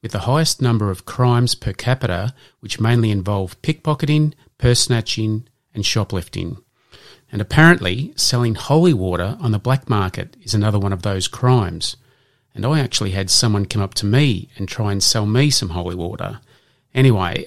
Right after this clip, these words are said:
I asked him how he made the water holy, to which he replied, "We boiled the hell out of it." And fact three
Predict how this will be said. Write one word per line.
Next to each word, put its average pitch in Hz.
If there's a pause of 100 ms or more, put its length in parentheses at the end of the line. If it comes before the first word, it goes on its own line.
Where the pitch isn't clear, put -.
I -
asked 165
him 113 (120)
how 127
he 101
made 92
the 95
water 98
holy, 135 (360)
to -
which 98
he 135
replied, 117 (640)
"We 98
boiled 110
the 107
hell 123
out 143
of 98
it." 104 (3000)
And 107
fact -
three 131